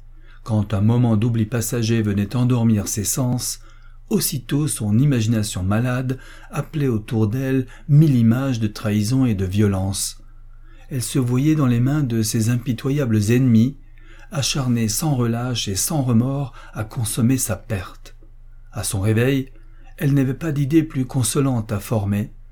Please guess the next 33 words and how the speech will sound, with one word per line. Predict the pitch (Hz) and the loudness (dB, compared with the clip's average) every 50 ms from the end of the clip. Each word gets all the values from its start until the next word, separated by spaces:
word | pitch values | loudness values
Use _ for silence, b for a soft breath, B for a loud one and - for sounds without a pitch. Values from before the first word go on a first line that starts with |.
| - - - | -20 -20 -14
c'en | - - - 117 113 110 | -10 -6 -2 0 2 2
était | 107 104 - 120 110 | 0 0 -2 -4 -6
trop | - - - 139 131 | -6 -4 0 0 0
pour | 123 - - 92 90 | 0 -2 -6 -10 -8
sa | - - 92 | -8 -10 -8
constitution. | - - 107 98 - - - 107 - - 101 - - - 110 98 101 - - - - - - - - - - - - - - - - | -6 -4 -4 -4 -4 -6 -6 -4 -4 -4 -4 -4 -4 -4 -4 -4 -4 -6 -12 -18 -20 -20 -20 -20 -20 -20 -20 -20 -20 -20 -20 -12 -8
À | 104 | -6
l'approche | 92 92 92 - - - 110 104 98 | -4 -4 -4 -6 -4 -2 -2 -2 0
du | 104 110 | 2 2
matin, | 110 117 113 - - 151 143 143 147 b b b b b b b b b b b b b b | 2 2 0 -2 -2 -2 -2 -2 -4 b b b b b b b b b b b b b b
elle | - 160 139 - | -4 -2 -2 -2
prit | - - - 175 | -4 -4 -2 0
la | 160 139 | 0 0
résolution | 131 131 127 143 135 139 123 - - 165 165 160 | 0 0 0 0 -2 -2 -4 -6 -6 -4 -4 -4
de | 135 131 123 | -4 -4 -4
se | - - 127 | -4 -4 -2
mettre | 131 139 135 - - | -2 -2 -4 -6 -6
à | 110 | -6
tout | 110 - 156 139 | -4 -2 -2 0
hasard | 127 120 131 143 147 147 | 0 0 -2 -2 -2 -2
dans | 131 123 | -2 0
les | 110 107 110 | 0 2 2
mains | 117 127 131 127 | 2 2 2 0
de | 117 117 | 0 -2
Grimes. | 107 120 113 101 98 101 101 104 107 - - - - - - - - - - - - - b b b b b b b | 0 0 0 0 2 0 0 0 -2 -4 -6 -8 -12 -16 -20 -20 -20 -20 -20 -20 -20 -20 b b b b b b b
Cette | b - - 110 98 98 | b -8 -6 -6 -4 -2
détermination | 110 131 123 - 151 135 131 131 123 123 120 107 - - 117 101 101 | -2 -2 -2 -2 -2 0 2 2 2 2 0 -2 -2 -4 -2 -2 -2
ne | 98 98 92 | -2 -2 -4
fut | 90 - 135 117 | -4 -4 -6 -6
pas | - - 95 90 | -4 -6 -8 -8
plus | - - 165 - | -6 -6 -6 -4
tôt | - 120 98 | -4 -6 -6
prise | - - - 143 139 139 135 127 127 131 127 | -6 -6 -2 0 0 2 2 0 -2 -4 -6